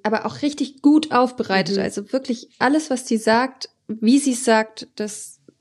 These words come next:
Speaker 1: passt voll zu mir. Das sauge ich auf und denk mir so, ja, es tut, tut einfach gut, das zu hören. Und die sagt halt auch,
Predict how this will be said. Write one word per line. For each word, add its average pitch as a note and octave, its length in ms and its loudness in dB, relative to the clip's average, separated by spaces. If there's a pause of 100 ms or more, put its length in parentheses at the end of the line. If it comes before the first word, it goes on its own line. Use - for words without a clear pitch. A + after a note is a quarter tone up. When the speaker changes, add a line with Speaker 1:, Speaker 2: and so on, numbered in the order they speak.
(160)
Speaker 1:
passt A3+ 300 2
voll F#3 240 2
zu - 140 -4
mir. D#3 340 2
Das - 260 -6
sauge A#3 440 2
ich - 160 -4
auf F3 280 -2
und F#3+ 160 -10
denk G3 200 -6
mir G3+ 80 -6
so, G3+ 120 -8
ja, G3 240 -4
es F#3+ 120 -8
tut, - 280 -10
tut D4 320 0
einfach G#3+ 380 0
gut, G#3+ 220 -2
das G3 120 -10
zu G3+ 140 -4
hören. G3 260 -2
Und G3 140 -4
die A#3 100 -2
sagt A3 340 -4
halt G#3 240 -4
auch, A#3+ 260 0